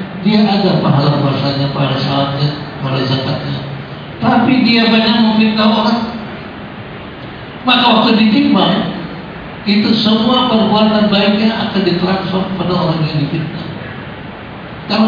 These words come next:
ini habis, maka dosa-dosa orang yang difitnah itu ditransfer ke dia. Dan kalau itulah dia dimasukkan ke dalam neraka. Na'udzubillah. Hati-hati terhadap fitnah. Inilah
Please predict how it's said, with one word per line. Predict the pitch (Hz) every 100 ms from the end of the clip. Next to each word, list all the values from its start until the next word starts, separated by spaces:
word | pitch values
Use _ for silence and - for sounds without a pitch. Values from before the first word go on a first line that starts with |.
| 233
ini | 240
habis, | 185 185 165 175 175 - - - - - - 196
maka | 202 196 185 170 - - - - -
dosa-dosa | 170 220 214 233 214 202 208
orang | 214 214 208 202
yang | 190
difitnah | 208 208 196
itu | 220 214 185
ditransfer | 196 190 185 180 165
ke | 147
dia. | 139 - - - - - - - - - - - -
Dan | 180 220
kalau | 233 233
itulah | 233 262 254 214
dia | 214 190
dimasukkan | - 262 262 -
ke | -
dalam | 123 117 110
neraka. | - - - - - 143
Na'udzubillah. | 147 - - 113 151 107 - - - - - - - - - -
Hati-hati | 151 170 160 143 160 - 160 151 151
terhadap | - - - - -
fitnah. | - - - - - - - - - - - - - - - -
Inilah | 147 156 160 151 151